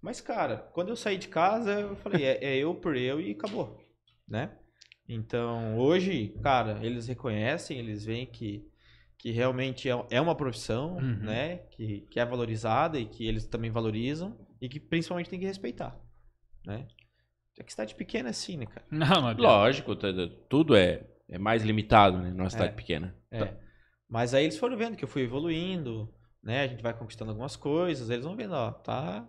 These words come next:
Speaker 1: trilhando o caminho certo." Exceto o dia que eu cheguei meio arrebentado em casa, daí, aí eles falaram, "Não, acho
Speaker 2: Mas
Speaker 1: que
Speaker 2: foi
Speaker 1: agora,
Speaker 2: mais de uma
Speaker 1: acho
Speaker 2: vez?
Speaker 1: que agora chega." Não, foi uma vez só.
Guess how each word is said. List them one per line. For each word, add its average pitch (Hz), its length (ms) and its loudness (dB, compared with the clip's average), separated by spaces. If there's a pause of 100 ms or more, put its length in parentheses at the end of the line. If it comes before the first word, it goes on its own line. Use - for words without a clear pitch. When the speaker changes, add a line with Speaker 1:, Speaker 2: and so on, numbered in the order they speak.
Speaker 1:
trilhando 196 300 -8
o - 20 -10
caminho 226 240 -8
certo." - 340 -6 (540)
Exceto 170 420 -6
o 185 40 -6
dia 180 140 -6
que 185 100 -12
eu 180 40 -6
cheguei 180 400 -8 (140)
meio 175 160 -2
arrebentado 180 580 -4
em 147 80 -4
casa, 123 360 -4
daí, 170 500 -10 (640)
aí 120 160 0
eles 143 300 -4
falaram, 170 360 -2 (100)
"Não, 113 140 -6
acho 110 80 -2
Speaker 2:
Mas 131 140 4
Speaker 1:
que 123 60 -2
Speaker 2:
foi 139 80 4
Speaker 1:
agora, 120 100 2
Speaker 2:
mais 160 160 8
de 180 80 4
uma 143 80 4
Speaker 1:
acho 135 100 2
Speaker 2:
vez? 214 200 0
Speaker 1:
que - 80 -4
agora 110 240 -4
chega." 113 280 -10 (440)
Não, 123 240 0
foi 110 160 -6
uma 135 140 -6
vez 113 260 -8
só. - 120 -20